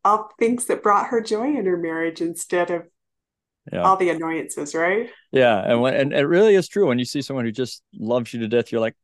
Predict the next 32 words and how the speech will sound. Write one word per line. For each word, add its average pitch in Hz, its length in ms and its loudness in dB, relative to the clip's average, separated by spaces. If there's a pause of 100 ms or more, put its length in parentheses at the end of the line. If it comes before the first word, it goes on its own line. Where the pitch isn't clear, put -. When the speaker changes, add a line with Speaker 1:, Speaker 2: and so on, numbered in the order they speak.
Speaker 2:
"Yeah, 185 120 -4
Speaker 1:
Yeah. 202 80 4
Speaker 2:
whatever 185 320 2
else. 120 200 0
I 151 100 -2
can 190 160 -2
overlook 135 460 -2
everything 107 640 -4
else. 110 300 0
If - 80 0
they 85 220 0
love 104 200 -2
me 104 120 -2
Speaker 1:
Yes. 104 60 -6
Speaker 2:
like 107 200 -4
that, 135 220 0
I 135 80 0
can 147 140 -8
forget 156 220 -6
about 170 200 0
everything, 107 440 -4
uh, 92 180 -6
if 95 200 -10
they," 95 240 -2 (460)
but 113 200 4
when 120 180 2
we 117 200 4 (220)
don't 123 240 0
focus 107 360 -4
on 90 220 -2
that, 87 300 -4
then, 92 440 -6